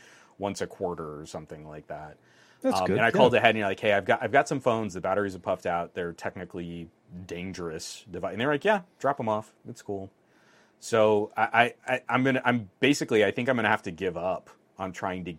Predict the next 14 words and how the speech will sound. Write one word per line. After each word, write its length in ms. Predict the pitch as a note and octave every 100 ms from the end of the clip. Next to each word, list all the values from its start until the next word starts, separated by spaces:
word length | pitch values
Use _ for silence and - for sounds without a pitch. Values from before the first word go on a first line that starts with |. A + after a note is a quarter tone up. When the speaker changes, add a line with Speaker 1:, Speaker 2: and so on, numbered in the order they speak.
| -
Speaker 1:
get 300 | F2 E2+ - -
any 260 | F#2+ F#2
of 100 | F2+
the 80 | F2+
data 420 | D#2+ E2+ E2 D#2+ D#2+
off 240 | F2 -
of 140 | F2
these 220 | E2 D#2+ -
things. 500 | E2+ D#2+ D#2 D#2 -
And 120 | F#2 F#2+
I'm 80 |
just 140 | G2+ A#2
gonna 120 | A2+
take, 460 | F#2+ A2 G2 - -